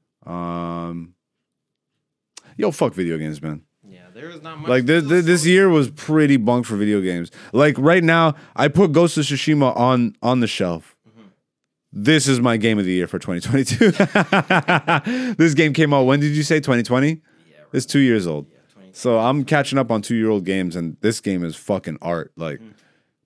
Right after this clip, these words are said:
Speaker 1: I'm playing in the black and white mode. You guys have heard me talk about it. Go listen to the Black Samurai episode. Fire game. Um,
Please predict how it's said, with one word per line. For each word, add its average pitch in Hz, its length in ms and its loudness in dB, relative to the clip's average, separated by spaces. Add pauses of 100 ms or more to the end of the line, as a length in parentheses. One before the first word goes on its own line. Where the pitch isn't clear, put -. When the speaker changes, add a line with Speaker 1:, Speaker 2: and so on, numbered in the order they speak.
(240)
Speaker 1:
I'm 185 120 -6
playing 104 280 -2
in 95 80 -2
the 90 60 -6
black 98 260 -2
and 95 80 -2
white 101 180 -2
mode. 104 400 -2
You 113 140 -2
guys 95 200 -2
have 85 120 -12
heard 80 120 -6
me 78 100 -8
talk 76 200 -8
about 73 260 -8
it. - 160 -14
Go 107 160 0
listen 101 280 -4
to 87 40 -4
the 87 60 -4
Black 82 240 -6
Samurai 80 400 -10
episode. 87 460 -10 (640)
Fire 120 560 0
game. 76 400 -8 (240)
Um, 90 560 -4